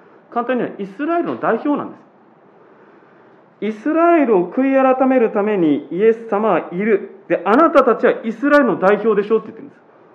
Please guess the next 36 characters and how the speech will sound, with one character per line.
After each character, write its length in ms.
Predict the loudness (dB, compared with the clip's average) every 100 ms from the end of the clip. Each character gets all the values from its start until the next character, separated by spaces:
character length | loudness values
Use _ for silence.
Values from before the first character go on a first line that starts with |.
| -10
イ 80 | -10
ス 200 | -8 0
ラ 160 | 2 2
エ 40 |
ル 60 | 2
の 180 | -2
代 180 | 0 2
表 320 | 2 0 0 2
で 60 |
あ 80 | 0
る 160 | -2 -4
あ 40 |
な 120 | -6
た 120 | -6
方。 260 | -12 -16 -20 -20 _ _ _ _ _ _ _ _ _ _ _ _ _ _ -2
あ 100 | 2
な 120 | 4
た 240 | 4 2
方 240 | 2 -2 -2
こ 180 | -2
そ、 500 | -2 0 0 -2 -6 -18 -10
ま 160 | -8 -4
さ 80 | -4
に 100 | -6
そ 140 | -8
の 80 | -12
悔 480 | -10 -4 -4 -4 -4
い 20 |
改 400 | -2 0 -2 -4
め 120 | -4
へ 60 | -6
と 100 | -10
招 360 | -12 -12 -10
か 80 | -10
れ 120 | -10
て 320 | -10 -14 -14